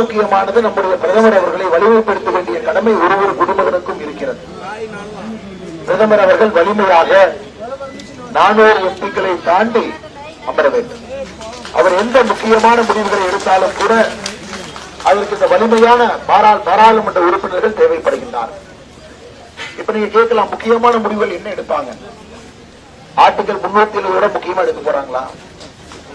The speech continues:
இல்ல ராமர் கோவில் கட்டுறதை விட இன்னும் முக்கியமா எடுக்க போறாங்களா? So, பிரதமர் அவருடைய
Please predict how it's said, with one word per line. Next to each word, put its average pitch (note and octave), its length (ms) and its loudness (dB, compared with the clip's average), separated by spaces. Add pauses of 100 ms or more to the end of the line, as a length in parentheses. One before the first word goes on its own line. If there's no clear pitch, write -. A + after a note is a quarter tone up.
(460)
இல்ல F3 200 0
ராமர் A3 360 4
கோவில் G#3 280 2
கட்டுறதை G#3 280 -2
விட A3 160 4
இன்னும் G#3+ 160 -2
முக்கியமா F3+ 320 -6
எடுக்க - 220 -12
போறாங்களா? A#2+ 300 -10 (1300)
So, - 60 -2 (100)
பிரதமர் A#3+ 360 4
அவருடைய A3 280 2